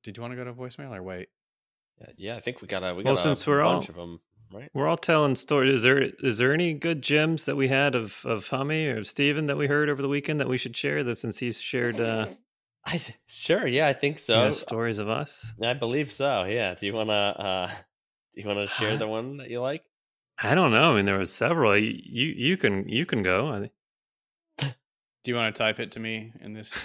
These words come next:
Speaker 1: in this chat first?
Speaker 3: <laughs>
Speaker 2: No, I
Speaker 1: And
Speaker 2: think
Speaker 1: then
Speaker 2: you're fine with it. <laughs>
Speaker 1: Okay. All right.
Speaker 2: Um, uh, no, yeah, I don't, I don't know what, uh, I, I unfortunately had to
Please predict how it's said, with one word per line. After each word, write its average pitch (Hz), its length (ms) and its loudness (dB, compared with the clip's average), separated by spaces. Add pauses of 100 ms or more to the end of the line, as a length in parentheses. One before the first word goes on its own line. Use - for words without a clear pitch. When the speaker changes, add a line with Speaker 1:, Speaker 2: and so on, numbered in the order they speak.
Speaker 1:
in 415 120 2
this 440 180 -2
chat 113 260 4
first? 127 520 2
Speaker 3:
<laughs> - 500 -4
Speaker 2:
No, 127 120 2
I 127 160 6
Speaker 1:
And 127 100 2
Speaker 2:
think 139 120 2
Speaker 1:
then 104 60 -10
Speaker 2:
you're 131 100 0
fine 107 380 0
with 104 100 -2
it. 101 280 -4 (360)
<laughs> - 1080 0
Speaker 1:
Okay. 107 400 0 (580)
All 160 100 -8 (540)
right. 101 360 -10
Speaker 2:
Um, 120 640 2 (960)
uh, 87 580 4 (680)
no, 180 160 6
yeah, 165 280 8
I 131 80 8
don't, 151 160 6
I 131 60 6
don't 131 120 4
know 113 140 6
what, 101 260 2
uh, 95 360 2
I, 127 80 6
I 113 220 6
unfortunately 113 560 2
had 104 120 2
to 92 240 0